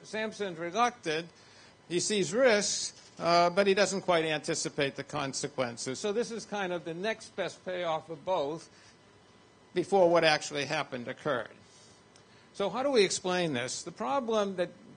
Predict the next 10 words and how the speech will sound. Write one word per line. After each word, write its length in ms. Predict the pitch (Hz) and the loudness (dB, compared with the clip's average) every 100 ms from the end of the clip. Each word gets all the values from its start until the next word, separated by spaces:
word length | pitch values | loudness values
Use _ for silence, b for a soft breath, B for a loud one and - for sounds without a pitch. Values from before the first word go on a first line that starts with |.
| - | -20
standard 480 | 135 - 208 185 170 | -10 -2 0 0 -2
game 300 | 185 220 240 | -2 -2 -4
theory 360 | 165 156 143 131 | -2 -2 -2 -2
has 500 | 147 135 147 208 - | 0 2 2 -2 -4
is 560 | 165 165 147 180 170 B B B B B 170 | -4 -2 -2 -4 -8 B B B B B -4
that 260 | 170 - | -4 -2
the 380 | 180 170 175 180 202 | -2 0 0 -2 -4
upper 220 | 214 220 | -4 -2
left 360 | 208 185 - | 0 0 -2
outcome 720 | 202 247 233 - 139 131 190 | -2 -2 -4 -6 -8 -6 -8